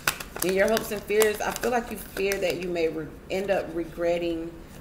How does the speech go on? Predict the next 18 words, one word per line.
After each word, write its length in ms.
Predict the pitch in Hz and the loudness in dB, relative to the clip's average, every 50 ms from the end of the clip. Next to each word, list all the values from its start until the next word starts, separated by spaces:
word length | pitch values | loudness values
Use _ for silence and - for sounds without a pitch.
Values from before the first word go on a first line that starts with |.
| - - | -10 -4
a 120 | - 170 165 | -2 -2 0
decision, 800 | 156 165 151 - 165 143 143 147 143 131 127 135 147 - 196 - - - - | 0 -4 0 6 6 6 6 6 -2 -6 -8 -8 -8 -8 -10 -10 -12 -10 -10
okay? 440 | - 160 - 156 156 156 151 156 165 - - - - | -8 -6 -4 -2 -2 -2 -2 -4 -6 -10 -12 -10 -4
Maybe 260 | 170 160 160 160 165 | 0 2 2 2 0
you 140 | 165 175 180 | -2 -2 -2
walked 300 | 165 175 185 175 175 - | 0 2 0 0 0 -4
away 540 | 185 170 175 170 165 160 156 156 160 151 - - - - - - | -4 -2 0 0 2 2 2 0 0 -4 -8 -10 -14 -16 -14 -8
from 160 | - 185 180 180 | -2 -2 -2 -2
somebody, 680 | - 180 170 160 160 160 165 160 165 160 160 160 156 160 | 0 -2 0 0 2 2 2 2 2 0 -2 -4 -6 -6
you 140 | 160 170 170 | -6 -6 -6
possibly 540 | - 208 190 170 175 170 - 156 - 151 156 | -2 0 0 0 0 -2 -4 -6 -4 -4 -4
ghosted 500 | 151 - 160 160 175 214 - - 180 202 | -2 2 4 4 4 2 2 -2 -4 -4
somebody 880 | - - - - 180 180 190 180 175 170 170 170 165 170 170 170 170 170 - - - - - - - - | -4 -4 -4 -2 -2 0 0 2 2 2 2 2 2 0 0 -2 -2 -6 -8 -14 -14 -14 -14 -14 -10 -2
for 120 | - 180 185 | 0 0 0
somebody 520 | 185 - 196 185 180 170 160 160 165 170 165 | 2 2 0 2 4 4 4 4 4 2 2
new, 600 | 170 180 190 196 185 175 165 160 165 175 180 180 - - - - | 2 2 2 4 4 2 2 0 -2 -4 -4 -6 -10 -14 -12 -8
okay? 560 | - 156 156 160 165 156 151 156 160 165 180 185 - - - - - - - - - - | -6 -6 -4 -2 -2 0 0 0 0 -2 -4 -6 -10 -14 -14 -14 -12 -10 -10 -6 0 4
But 260 | 202 208 202 196 | 8 10 12 12